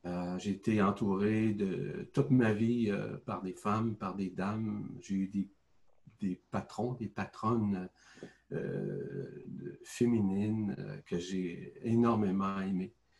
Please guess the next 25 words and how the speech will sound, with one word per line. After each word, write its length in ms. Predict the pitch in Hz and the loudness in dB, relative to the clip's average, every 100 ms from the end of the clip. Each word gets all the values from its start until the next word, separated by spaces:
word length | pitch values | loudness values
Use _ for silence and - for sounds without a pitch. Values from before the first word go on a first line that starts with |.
| _ _ _ | _ _ _
et 240 | 98 98 98 | -4 0 2
énormément 500 | 110 110 107 98 104 | 4 4 2 2 0
appréciées 680 | 104 - 101 - - 95 151 - - | 0 -4 -8 -6 -6 -8 -8 -16 -18
et 80 | - | -16
surtout 560 | - 104 _ - 110 - | -14 -16 _ -6 -6 -4
énormément 640 | 107 104 104 98 95 101 95 | -2 0 2 2 2 0 -4
respectées. 640 | 107 - - _ _ _ _ _ _ _ - _ _ - - - _ - | -8 -10 -20 _ _ _ _ _ _ _ -20 _ _ -20 -20 -20 _ 0
Et 180 | 104 | 2
ça, 240 | 107 - 165 | 2 0 0
ça 140 | - | 0
a 80 | 113 | -2
été, 420 | 104 - 135 123 - | 0 2 2 2 -2
ça 160 | 117 | -6
a 20 | |
toujours 320 | 101 170 160 143 | 0 2 4 4
été 140 | 151 | 4
dans 140 | 127 | 0
ma 140 | 110 107 | 2 0
nature. 540 | 101 - - - - - _ - _ - - | -2 -6 -10 -12 -14 -20 _ -20 _ -14 -4
J'ai 320 | 101 131 127 | 4 6 6
écrit 340 | 117 - 165 | 4 -2 0
abondamment 640 | 131 135 147 120 104 104 101 | 0 2 2 2 0 -2 -4
sur 300 | - 101 95 | -4 -4 -4
le 120 | 95 | -6
féminin. 440 | - 98 92 87 | -2 -2 0 -4